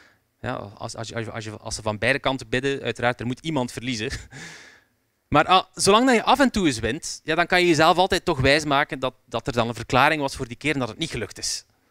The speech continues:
Bijvoorbeeld dat je zondig werd, of dat het niet in Gods plan paste, of dat je God niet kan dwingen. Nee, je kan uiteraard, hè, het is een beetje aanmatigend om een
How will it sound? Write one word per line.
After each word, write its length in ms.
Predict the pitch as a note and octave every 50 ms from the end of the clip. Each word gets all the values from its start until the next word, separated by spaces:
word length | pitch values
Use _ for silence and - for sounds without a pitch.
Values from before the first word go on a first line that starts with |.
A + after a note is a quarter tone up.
| _ _ _ _ -
Bijvoorbeeld 480 | - C3+ A#2+ C3+ D3 C3+ C3+ C3+ C3+
dat 120 | - B2+ A#2+
je 80 | B2
zondig 320 | A#2 G#2 G#2+ A2 A#2 A2+ G#2+
werd, 260 | G#2 F#2+ G#2 - -
of 100 | E2 G#2
dat 140 | G#2 G#2 G2
het 100 | A#2 -
niet 120 | A#2+ A#2
in 80 | A2+ G#2+
Gods 220 | - A#2+ - -
plan 260 | - - G2+ G2 G#2+
paste, 340 | - - A2 G#2+ - - -
of 100 | G#2+ G#2+
dat 140 | G#2+ G#2+ G#2+
je 80 | G#2+ G#2
God 160 | - C#3+ -
niet 120 | F#3 F#3
kan 200 | - F#3+ F3+ F3
dwingen. 400 | C3 - - A#2+ B2+ C#3 C#3+ D3
Nee, 140 | D3 A#2+ A2
je 80 | B2+ B2
kan 280 | - G2+ G#2 G#2+ F#2+
uiteraard, 520 | E2+ F2 - - - G#2+ A#2 - - - -
hè, 180 | - A2 A2+ A2
het 220 | G#2+ G#2+ - _
is 60 | - A#2
een 240 | G#2 G2+ G2+ G2
beetje 180 | - A2 - -
aanmatigend 600 | - G2+ G#2 G#2 G2+ G2+ A#2 B2+ - B2+ B2 A#2+
om 100 | A#2+ A2+
een 120 | A#2 A2+